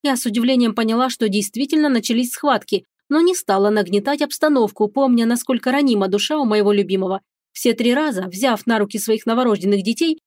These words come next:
Ильсур плакал от счастья, а затем, передав врачам, падал в обморок от переизбытка чувств. Вот и сегодня, налюбовавшись на сморщенную мордочку второго сына и отдав его врачам, многодетный отец вытер слезы и рухнул, как подкошенный.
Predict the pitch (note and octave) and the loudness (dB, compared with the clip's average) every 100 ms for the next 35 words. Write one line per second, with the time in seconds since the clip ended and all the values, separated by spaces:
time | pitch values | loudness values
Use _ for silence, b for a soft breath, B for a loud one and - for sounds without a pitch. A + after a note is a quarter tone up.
0 | _ - C#4 C#4 F#4+ F4+ A3+ G#3 D4+ - | _ -4 -2 0 -2 0 0 0 0 0
1 | - E4 D#4 C#4 - _ - A#3 C4+ C4+ | -2 -2 -2 -4 -6 _ -4 0 0 0
2 | A3+ G3+ B3 A#3+ G#3 F#3+ F#3 A3+ A3 E4+ | -2 0 0 0 0 -2 -2 -2 0 0
3 | F#4 F4+ - A#3+ C4 A#3+ F#3+ G#3+ D#4 F4+ | 0 -2 -2 0 2 2 2 0 2 0
4 | F4 A3 - A3+ G3 D#3+ B3+ G3+ G3+ F#3+ | 0 -2 -2 -2 -2 -4 -4 -4 -4 -6
5 | - - _ _ - C4 D4+ C#4+ B3 G3+ | -6 -20 _ _ -6 -2 0 0 0 2
6 | G3 F#3 F#3+ _ _ B3 C4 B3 C4 A3+ | 2 0 -6 _ _ 0 2 2 2 0
7 | G3+ G#3+ - A#3 - C4 - A3+ A3+ A#3 | -2 -6 -2 -4 0 -2 0 0 2 2
8 | A#3 G3+ - G#3 - A#3+ G3 G3+ - C4+ | 2 0 -4 -8 -2 0 0 0 -2 -2
9 | G#3 _ _ - C#4 A#3+ B3 A#3+ G#3+ G#3 | -4 _ _ -2 0 2 0 0 0 2
10 | G#3+ G#3+ D#4 D4+ B _ A#3+ B3+ C#4+ D4 | 2 0 -2 -2 B _ 0 2 2 0
11 | D#4 A3+ G#3+ A3 - C#4 - A#3 D#4+ G#3 | 0 0 0 -4 -4 -4 0 0 2 0
12 | G3+ A#3+ F#4 D4+ C4 B3 F4 D4+ C4 A3 | 0 2 2 2 2 2 2 0 -2 -2
13 | - G3+ G#3+ G3+ G#3+ G3 | -4 -2 0 0 0 0